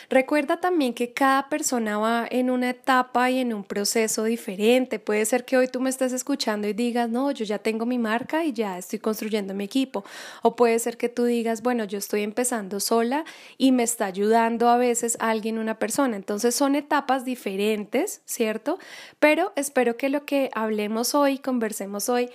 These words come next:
sea, em, pues muy útil en el sentido de que tú ya sepas identificar, "Bueno,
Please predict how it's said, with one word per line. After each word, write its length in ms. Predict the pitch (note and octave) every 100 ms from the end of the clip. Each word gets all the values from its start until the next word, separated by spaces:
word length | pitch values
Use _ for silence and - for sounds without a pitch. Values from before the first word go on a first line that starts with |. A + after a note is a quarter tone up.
| - - - -
sea, 500 | - B3 A#3+ A#3+ A#3+ _
em, 600 | A#3 A#3 G#3+ G3+ F#3+ F#3 - -
pues 220 | B3+ B3
muy 340 | B3 B3+ C4
útil 380 | D4+ D4 C4+ C#4+
en 140 | C#4+
el 100 | B3
sentido 400 | A#3+ A3 G3+ F#3+
de 120 | G3 G3+
que 100 | A3+
tú 160 | G#3+
ya 140 | G3+ G3
sepas 400 | A3+ A3+ A3+ B3+
identificar, 720 | A#3+ A#3 A#3 A3 - F#3+ F#3+
"Bueno, 280 | A#3 G#3+